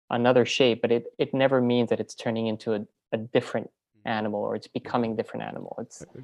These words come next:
Speaker 2: could it be
Speaker 1: um,
Speaker 2: seen
Speaker 1: the
Speaker 2: as,
Speaker 1: cat
Speaker 2: like, uh, it's realizing its potential or something along those lines, or not?
Speaker 1: No, it's just, like, a different stage of its,
Speaker 2: Uh-huh.
Speaker 1: of its life cycle. It's, it's
Speaker 2: Uh-huh.
Speaker 1: not, there's no hierarchy. Like, for example,
Speaker 2: Uh-huh.
Speaker 1: you know, we,
Speaker 2: Uh-huh.
Speaker 1: we s-,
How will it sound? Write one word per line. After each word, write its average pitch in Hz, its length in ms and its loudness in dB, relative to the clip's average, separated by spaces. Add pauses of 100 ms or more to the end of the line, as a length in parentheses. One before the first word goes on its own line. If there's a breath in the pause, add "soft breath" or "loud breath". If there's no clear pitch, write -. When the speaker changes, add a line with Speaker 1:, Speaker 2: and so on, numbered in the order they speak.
(180)
Speaker 2:
could 120 100 0
it 107 80 0
be 110 80 2
Speaker 1:
um, 104 60 0
Speaker 2:
seen 117 300 4
Speaker 1:
the 117 60 4
Speaker 2:
as, 117 60 4
Speaker 1:
cat 143 320 4
Speaker 2:
like, 107 80 -4
uh, 104 220 2
it's - 200 -6
realizing 101 800 0
its 98 180 -10
potential 95 680 -10
or 90 60 -6
something 95 340 -8
along 95 240 -4
those 120 160 -2
lines, 147 240 -4
or 117 80 0
not? 104 140 2
Speaker 1:
No, 202 200 10
it's 160 140 8
just, - 180 4
like, 180 100 6
a 156 40 8
different 147 400 4
stage - 680 6
of 123 160 -6
its, - 220 -8
Speaker 2:
Uh-huh. 101 240 -4 (100)
Speaker 1:
of 123 140 -4
its - 200 -2
life 127 200 6
cycle. - 480 -6
It's, - 180 -12
it's - 220 -6
Speaker 2:
Uh-huh. - 80 -6
Speaker 1:
not, 131 420 0
there's 127 180 2
no 143 140 6
hierarchy. 131 560 4
Like, 110 180 -2
for 127 120 2
example, 127 320 2
Speaker 2:
Uh-huh. 127 80 2
Speaker 1:
you 127 80 0
know, 127 100 4
we, 127 220 2 (880)
Speaker 2:
Uh-huh. - 160 -4
Speaker 1:
we 131 100 4
s-, 127 220 -10